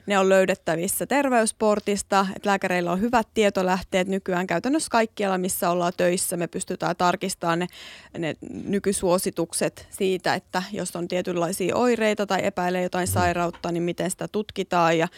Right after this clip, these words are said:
Speaker 1: mitkä on hoitovaihtoehdot ainakin niinku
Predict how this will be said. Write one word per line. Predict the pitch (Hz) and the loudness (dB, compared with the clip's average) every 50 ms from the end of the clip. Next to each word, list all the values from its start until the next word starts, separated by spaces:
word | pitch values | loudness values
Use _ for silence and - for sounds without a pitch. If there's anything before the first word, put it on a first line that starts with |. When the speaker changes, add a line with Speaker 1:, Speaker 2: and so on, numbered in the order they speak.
| - - - - - - | -16 -18 -18 -18 -18 -12
Speaker 1:
mitkä | - 180 170 - - 170 151 | -10 -10 -8 -4 -2 0 0
on | 175 | 0
hoitovaihtoehdot | 185 151 147 160 - 160 156 143 - 143 190 - - 123 120 135 180 175 151 175 - - - - 214 - | 0 0 -2 -2 -2 -2 -2 -2 -2 -2 -2 -4 -4 -4 -2 -2 -2 -2 -4 -6 -8 -8 -10 -10 -8 -6
ainakin | - 170 175 180 - 165 165 | -4 -4 -4 -4 -4 -4 -4
niinku | 170 175 190 | -4 -4 -6